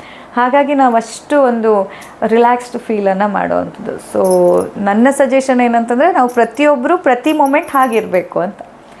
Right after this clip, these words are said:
ಯಾವುದೋ ಒಂದು ಸ್ಪ್ಲಾಶ್ ಬಂದೇ ಹಾಗಾಗ್ಬೇಕಂತಿಲ್ಲ, ನಾವೇ ಅದನ್ನ ನಮ್ಮಲ್ಲಿ ಬಿಲ್ಡ್ ಮಾಡ್ಕೋಬೇಕು. ಪ್ರತಿ ಮೊಮೆಂಟಲ್ಲಿ ಇರ್ಬೇಕು. pain or pleasure, live it completely ಅಂತ. ಆಗ ಅದು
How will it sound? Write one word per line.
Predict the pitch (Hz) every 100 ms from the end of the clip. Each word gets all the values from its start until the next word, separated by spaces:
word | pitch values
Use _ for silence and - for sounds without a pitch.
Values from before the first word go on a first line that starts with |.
| - -
ಯಾವುದೋ | 190 208 240
ಒಂದು | 240 247
ಸ್ಪ್ಲಾಶ್ | 254 - 208 226 240
ಬಂದೇ | 214 220 254
ಹಾಗಾಗ್ಬೇಕಂತಿಲ್ಲ, | 294 277 220 208 202 214 208 202 190 170 165 170 277 - - - - -
ನಾವೇ | 202 202 226
ಅದನ್ನ | 277 240 220 226
ನಮ್ಮಲ್ಲಿ | 214 208 202 196 214 262 - 214
ಬಿಲ್ಡ್ | 208 208
ಮಾಡ್ಕೋಬೇಕು. | 196 185 185 220 196 175 165 190 -
ಪ್ರತಿ | - 214 294
ಮೊಮೆಂಟಲ್ಲಿ | 262 226 339 381 381
ಇರ್ಬೇಕು. | 254 190 170 - - -
pain | 196 254
or | 302 311 -
pleasure, | 226 196 190 - - 214 233
live | 269
it | 320 320
completely | 226 208 - 208 202 185
ಅಂತ. | 170 175 - - - - - - - -
ಆಗ | - 208 220 233 196 214 226 - -
ಅದು | 226 208 196 180